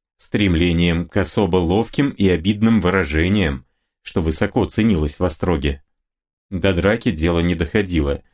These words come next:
но постоянно могло дойти. Только товарищи, понимая, какие неудобства вызовет для всех эта самая драка, останавливали обыкновенно ссорившихся, если замечали, что дело становится серьезным.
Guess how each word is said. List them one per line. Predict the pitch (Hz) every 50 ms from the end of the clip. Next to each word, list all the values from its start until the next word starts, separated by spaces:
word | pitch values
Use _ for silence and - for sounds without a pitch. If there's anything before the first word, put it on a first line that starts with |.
| _ _ _ _ _
но | 90 82
постоянно | 76 82 82 - - 92 82 98 120 131 131 131
могло | 139 151 143 139 147 143
дойти. | 101 85 78 78 76 73 - - - 65 - - _ _ _ _ _ _ _ _ _ _ _ _ _
Только | 110 101 87 85 - 95
товарищи, | - - 107 104 98 120 135 131 104 - - - 82
понимая, | - - 101 101 104 107 110 113 107 92 - -
какие | - 104 98 - - 104 101 92
неудобства | 90 95 101 107 113 110 107 90 - - - - 90 85 82 82 - -
вызовет | 90 90 107 107 85 80 90 85 90 82 78 78
для | 85 90 98 95
всех | 95 - - - - 78 69 - - _ _ _
эта | - 98 - 82
самая | 78 - - 87 76 76 76 78
драка, | 76 78 90 123 135 131 - 80 67 64 - _ _ _ _ _ _ _ _ _ _ _ _ _
останавливали | - 110 - - 151 147 147 127 90 73 76 76 73 73 73 76
обыкновенно | 76 76 78 85 85 - - 98 92 95 92 85 80 80 80 82 80 82 73
ссорившихся, | - - - - 98 87 80 80 - - - 90 78 - - 92 80 78 78 -
если | 95 98 107 104 - 104
замечали, | 90 90 101 101 98 - - 131 139 135 127
что | - - - 101 90
дело | 78 82 110 135 147 143
становится | 135 - - 123 113 120 120 113 110 110 - - 110 104 101 - -
серьезным. | - - - 98 87 82 80 82 73 73 67 71 73 69 71 -